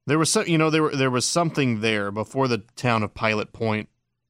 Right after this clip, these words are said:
really became established. There was another settlement there,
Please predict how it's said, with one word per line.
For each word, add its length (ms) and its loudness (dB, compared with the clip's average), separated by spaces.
really 240 -2
became 280 -4
established. 640 -2
There 120 0
was 140 -4
another 400 -6
settlement 500 0
there, 340 -4